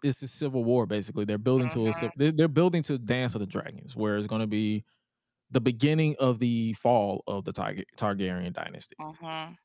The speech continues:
Speaker 1: So they're building to that. It's gonna be a civil war. It's gonna be green versus black.
Speaker 2: Mm-hmm.
Speaker 1: This was, this episode focused on, that's why you didn't see Rhaenyra or Daemon or none of the people in Team Black except for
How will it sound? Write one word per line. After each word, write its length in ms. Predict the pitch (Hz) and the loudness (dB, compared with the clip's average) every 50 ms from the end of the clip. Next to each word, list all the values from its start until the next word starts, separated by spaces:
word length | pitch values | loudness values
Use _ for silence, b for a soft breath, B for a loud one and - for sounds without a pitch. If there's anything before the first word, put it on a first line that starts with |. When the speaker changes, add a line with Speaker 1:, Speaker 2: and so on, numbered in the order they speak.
| _ _ _ _ _ _ _ _ - | _ _ _ _ _ _ _ _ -6
Speaker 1:
So 520 | - 147 135 131 131 127 127 123 123 123 | 0 2 4 4 6 6 4 4 4 4
they're 160 | 127 127 131 | 6 4 4
building 300 | 120 151 170 180 185 175 | 6 6 6 6 6 2
to 100 | - 160 | 0 2
that. 200 | 131 123 120 107 | 2 2 2 2
It's 100 | 117 127 | 2 2
gonna 140 | 143 151 160 | 2 2 2
be 100 | 160 175 | 2 2
a 40 | 160 | 0
civil 380 | - - - 151 151 156 147 | 0 0 -2 -2 0 0 0
war. 280 | 120 107 95 90 80 98 | 0 0 -2 -4 -4 -6
It's 100 | 107 110 | -8 -8
gonna 200 | - 117 117 120 | -8 -8 -6 -6
be 520 | 113 120 120 120 120 120 117 117 117 - _ _ _ _ _ _ _ _ _ _ _ _ _ _ _ _ _ _ _ _ - 127 | -4 -2 -2 0 0 0 0 -2 -4 -6 _ _ _ _ _ _ _ _ _ _ _ _ _ _ _ _ _ _ _ _ 2 6
green 320 | 143 156 165 170 175 160 | 8 8 8 8 6 6
versus 280 | 147 147 135 127 123 120 | 6 6 6 4 0 -2
black. 360 | 104 107 82 101 - - _ - _ _ _ _ _ _ _ _ - | -2 -2 -2 -4 -4 -10 _ -20 _ _ _ _ _ _ _ _ -14
Speaker 2:
Mm-hmm. 400 | 175 170 165 160 175 175 180 180 | -12 -12 -10 -10 -10 -8 -8 -6
Speaker 1:
This 140 | - 139 135 | -6 -6 -6
was, 120 | 147 135 | -6 -6
this 200 | - 147 147 143 | -2 -2 0 0
episode 360 | 156 135 139 - 165 151 139 - | -2 -4 -2 0 0 0 2 4
focused 280 | 151 143 139 131 120 | 2 2 2 2 0
on, 180 | 127 123 123 123 | 2 0 0 2
that's 160 | 120 131 - | 2 2 4
why 80 | 160 143 | 4 4
you 120 | 143 143 | 4 4
didn't 100 | 147 143 | 2 2
see 220 | - - 143 139 143 | 0 -2 -2 -2 0
Rhaenyra 600 | 139 127 123 120 120 120 127 123 127 127 123 120 107 | 2 2 2 2 2 2 4 4 4 4 2 0 -2
or 100 | 107 104 | -4 -8
Daemon 580 | 104 113 113 117 120 120 120 117 113 113 110 | -6 -4 -4 -2 0 2 2 2 2 2 2
or 160 | 110 104 101 | 0 -2 -4
none 240 | 104 107 113 117 120 | -4 -2 -2 -2 -2
of 120 | 120 110 110 | -2 -4 -4
the 80 | 104 | -4
people 340 | - 127 120 - 113 113 113 | -2 -2 -2 0 -2 -2 -2
in 160 | 110 110 107 | -2 -4 -4
Team 320 | - - 123 117 113 113 104 | -2 -2 0 0 0 0 0
Black 300 | 101 113 110 110 107 - | 0 0 0 0 -2 -2
except 420 | 104 104 101 - - 120 107 - - | -4 -6 -4 -4 -4 -4 -4 -4 -2
for 380 | 113 107 107 104 104 101 101 | -2 0 0 2 0 -2 -4